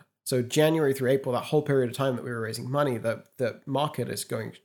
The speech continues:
sharply downwards. And I think if we hadn't closed that round when we did, in, in, in, so we closed it roughly in, in March and announced it in April.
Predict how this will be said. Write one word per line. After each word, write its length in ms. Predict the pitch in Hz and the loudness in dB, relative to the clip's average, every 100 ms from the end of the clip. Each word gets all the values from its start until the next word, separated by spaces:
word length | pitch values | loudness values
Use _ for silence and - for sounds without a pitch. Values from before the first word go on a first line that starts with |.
| _ | _
sharply 680 | - - - 156 - - 117 | -6 -2 2 2 2 -4 -8
downwards. 680 | 110 113 113 127 - - - - _ _ _ | -4 -4 -4 -6 -10 -10 -12 -14 _ _ _
And 460 | 143 143 139 135 131 - | 0 2 4 2 0 -4
I 80 | |
think 300 | 123 160 143 | -2 0 0
if 120 | 135 139 | -2 0
we 80 | |
hadn't 340 | 120 143 139 131 | 0 0 -2 -4
closed 300 | 139 131 127 | 0 0 0
that 180 | 123 - | -4 -4
round 260 | 123 127 | -6 -4
when 100 | 123 | -6
we 100 | 120 | -6
did, 320 | 120 127 151 | -4 -2 0
in, 240 | 135 120 113 | 0 -2 -4
in, 440 | 135 120 117 - - _ | -6 -6 -6 -10 -16 _
in, 360 | 135 120 117 - | -4 -4 -6 -6
so 160 | - | -4
we 140 | 120 123 | -2 -2
closed 300 | 123 147 135 | -2 -2 -2
it 60 | - | -4
roughly 320 | 113 - 117 | -6 -6 -6
in, 240 | 117 117 - | -6 -10 -12
in 300 | 131 131 131 - | -12 -12 -12 -8
March 540 | 120 117 - - - | -6 -4 -8 -10 -8
and 240 | 117 117 | -8 -8
announced 440 | - 117 117 - - | -8 -8 -6 -6 -8
it 80 | 139 | -8
in 60 | |
April. 480 | 135 123 - 69 120 | -10 -10 -10 -10 -12